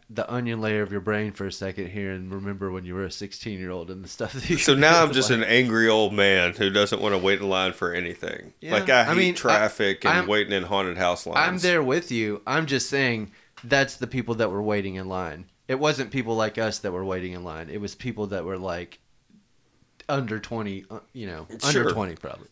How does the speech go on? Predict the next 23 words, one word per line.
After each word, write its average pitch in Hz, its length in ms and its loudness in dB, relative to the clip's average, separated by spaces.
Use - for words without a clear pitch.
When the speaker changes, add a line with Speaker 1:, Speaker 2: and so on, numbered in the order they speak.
Speaker 1:
I 135 140 -2
don't 196 220 -2
know 160 80 0
why 127 240 0
I'm 127 140 -2
de-, 113 220 -4
like, 104 400 -4
defending 113 640 -4
kids 104 460 -4
because, 107 480 -4
like, 107 200 -2
they're 123 260 2
not 110 260 0
our 104 120 -2
demographic 104 680 0
of 101 80 -4
this 104 180 -4
podcast. 101 600 -4
So. 120 160 0
Speaker 2:
<laughs> - 60 2
Not - 300 0
at 113 220 2
all. 123 200 10